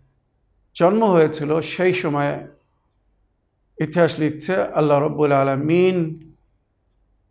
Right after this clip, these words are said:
জাহান্নামের দরবানদেরকে হুকুম করেছিলেন যে জাহান্নামের আগুনকে আপাতত স্থগিত করে দাও, দরজা বন্ধ করে দাও,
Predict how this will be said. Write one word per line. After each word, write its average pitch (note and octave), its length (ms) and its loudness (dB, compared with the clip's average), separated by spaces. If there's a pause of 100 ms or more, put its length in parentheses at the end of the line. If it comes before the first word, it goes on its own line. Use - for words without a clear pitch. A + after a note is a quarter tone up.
জাহান্নামের E3+ 640 2
দরবানদেরকে D3 1000 0 (420)
হুকুম F#3 260 -2
করেছিলেন C#3+ 640 -4 (760)
যে C#3+ 120 -4
জাহান্নামের D3 560 -2
আগুনকে C#3+ 880 -4 (540)
আপাতত D#3+ 640 0
স্থগিত D3 460 -2
করে C#3 200 -6
দাও, C3 360 -10 (380)
দরজা D#3+ 300 2
বন্ধ E3 260 2
করে E3+ 280 -2
দাও, B2+ 400 -6